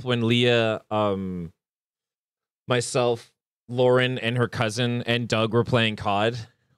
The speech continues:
Like the fucking, the clown car of enemy did. That was be-, it was a bit blurry. I wish I, my internet was having issues or Twitch was having issues, so it didn't clip right.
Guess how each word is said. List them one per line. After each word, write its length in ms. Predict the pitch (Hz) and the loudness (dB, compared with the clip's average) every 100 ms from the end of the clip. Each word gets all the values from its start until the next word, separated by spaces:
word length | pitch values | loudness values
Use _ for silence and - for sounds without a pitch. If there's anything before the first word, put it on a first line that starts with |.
| _ _ 123 127 | _ _ -4 -2
Like 140 | 120 | 0
the 80 | 135 | -4
fucking, 640 | - 127 - 123 113 104 - _ _ _ _ _ _ | -2 -4 -2 -2 -2 -4 -10 _ _ _ _ _ _
the 80 | 117 | -16
clown 460 | - 135 123 127 | -4 0 0 -2
car 260 | 120 143 127 | 0 2 2
of 80 | 117 | 2
enemy 320 | 110 123 139 | 2 2 2
did. 380 | 123 131 170 156 | 2 2 2 2
That 100 | 170 | 2
was 160 | 208 | 0
be-, 180 | 135 127 - _ | -4 -12 -14 _
it 80 | 208 | 0
was 160 | 254 226 | 2 0
a 80 | |
bit 240 | 220 294 214 | -2 -6 -4
blurry. 420 | 135 131 156 185 | 0 2 4 4
I 140 | 139 | 4
wish 280 | 147 185 - - | 4 2 -2 -4
I, 300 | 135 147 160 135 | -2 0 -2 -2
my 180 | 143 143 | -4 -2
internet 300 | 143 160 147 | -2 -4 -4
was 140 | 151 | -2
having 440 | 165 156 147 131 - | -2 0 -2 -4 0
issues 400 | 127 - 123 127 | 0 0 -2 0
or 80 | 107 | -2
Twitch 300 | - 123 123 | 0 0 0
was 80 | 127 | 0
having 240 | 127 117 | 0 0
issues, 340 | 127 - 135 | -2 0 0
so 160 | - 113 | 2 0
it 60 | 110 | 0
didn't 320 | 135 123 - | -2 -2 -10
clip 280 | - 117 - | -4 -4 -2
right. 300 | 139 151 | -4 -4